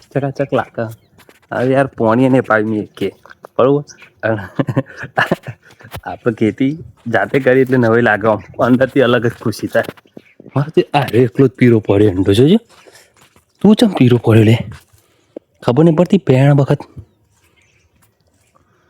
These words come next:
એને ખબર નહીં પડતી પીળું પડાય ત્યારે બધા લીલા. અત્યારે વળી. હજી તો વાર. પોણી પડી ગઈ તો સારું હોય. પપ્પા જોઈએ. કે તું એની દાદા કમ્પ્લીટ પડે થઈ ગયા છે.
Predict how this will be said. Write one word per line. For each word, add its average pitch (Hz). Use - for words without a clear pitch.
એને 131
ખબર 131
નહીં 156
પડતી 160
પીળું 131
પડાય 135
ત્યારે 160
બધા 113
લીલા. 101
અત્યારે 110
વળી. 98
હજી 117
તો 147
વાર. 175
પોણી 127
પડી 131
ગઈ 135
તો 143
સારું 143
હોય. 117
પપ્પા 117
જોઈએ. 107
કે -
તું 127
એની 127
દાદા 123
કમ્પ્લીટ 110
પડે 117
થઈ 131
ગયા 131
છે. 139